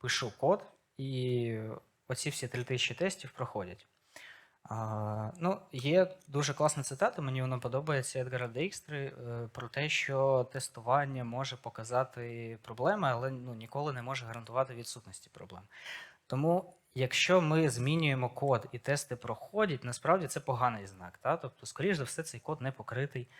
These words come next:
а, перевірками, і, ну, він може бути як успішний, так і неуспішний. Тому я особисто більше люблю червоні тести, коли вони падають.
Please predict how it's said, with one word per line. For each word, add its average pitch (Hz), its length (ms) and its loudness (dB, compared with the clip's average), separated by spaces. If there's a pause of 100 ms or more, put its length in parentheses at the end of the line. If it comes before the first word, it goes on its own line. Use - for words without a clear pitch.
(160)
а, 110 240 -4
перевірками, 120 800 -2
і, 123 680 0
ну, 123 160 -2
він 131 340 -2
може 127 300 -2
бути 113 300 -10
як 110 200 -12
успішний, 139 440 -6
так - 180 -12
і 120 40 -10
неуспішний. 127 520 -8
Тому 131 260 -2
я 147 220 10
особисто 175 480 -2
більше 143 300 -2
люблю 123 280 -2
червоні 123 460 2
тести, - 320 -14
коли 127 180 -6
вони 156 200 -2
падають. 95 440 -6